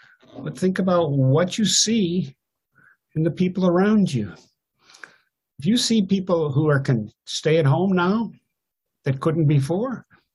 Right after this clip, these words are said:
hey, that sounds like a good idea. Look at what's happening to people. Are people having bigger color T Vs in their houses? Good. Okay. Let's look at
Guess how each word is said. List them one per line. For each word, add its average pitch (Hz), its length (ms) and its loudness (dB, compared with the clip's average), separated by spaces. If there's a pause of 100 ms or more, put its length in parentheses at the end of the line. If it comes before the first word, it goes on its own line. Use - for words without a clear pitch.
(160)
hey, 185 500 -2 (100)
that 185 120 -4
sounds 302 240 -8
like 135 140 -2
a 110 40 -4
good - 220 -8
idea. 127 480 -4 (640)
Look 208 280 0
at 233 280 -4
what's 185 240 -4
happening 175 560 0
to 139 100 -6
people. 139 400 -4
Are 151 80 0
people 220 340 -2
having 175 400 0
bigger 170 340 -2
color 175 340 -4
T 165 200 -2
Vs 190 420 -2
in 202 100 -2
their 160 160 -2
houses? 190 680 -6 (640)
Good. 285 460 -4 (240)
Okay. 202 300 -4 (540)
Let's 208 600 -2
look 180 300 -2
at 170 280 0